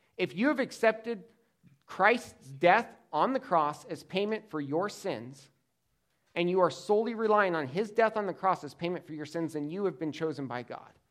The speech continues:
I know that. And that's what Paul is saying, is, "I know you Thessalonians have been chosen by God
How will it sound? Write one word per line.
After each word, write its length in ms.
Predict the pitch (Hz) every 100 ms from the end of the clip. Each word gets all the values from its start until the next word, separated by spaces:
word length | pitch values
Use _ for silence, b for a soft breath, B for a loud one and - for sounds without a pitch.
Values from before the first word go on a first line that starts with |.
| _ _ -
I 120 | 156
know 340 | 147 151 151
that. 380 | 127 - _ _ _ _ _ _ _ _ _ _ -
And 120 | 180
that's 180 | 226 240
what 120 | -
Paul 280 | - 226 190
is 100 | 139
saying, 320 | 208 175 120 B B
is, 180 | 190 190
"I 220 | 208 262 240
know 380 | 196 233 285
you 400 | 208 196 226 220 - -
Thessalonians 680 | 233 226 208 220 226 202 185
have 100 | 185
been 180 | 190
chosen 500 | - - 285 277 262
by 180 | 202 202
God 440 | 175 214 226 170